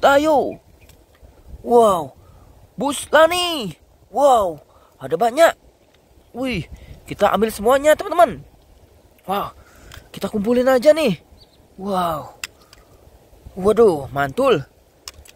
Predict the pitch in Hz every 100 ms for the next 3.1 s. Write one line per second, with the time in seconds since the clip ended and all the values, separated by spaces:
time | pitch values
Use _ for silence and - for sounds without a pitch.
0 | - 170 165 - 139 - 208 208 226 247
1 | 262 277 170 - _ - 180 123 160 220
2 | 254 - _ - 190 247 262 277 220 320
3 | 202